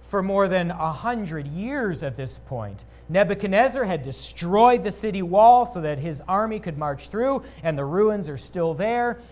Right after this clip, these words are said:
and Nehemiah and his animal cannot pass together. He's got to get off his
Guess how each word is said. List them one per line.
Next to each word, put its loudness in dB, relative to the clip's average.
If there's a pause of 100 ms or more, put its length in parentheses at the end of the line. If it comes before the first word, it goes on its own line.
(200)
and -6
Nehemiah 0
and -4
his -6
animal -2
cannot -6
pass -6
together. -6 (1080)
He's -8
got 4
to -2
get 0
off 6
his -4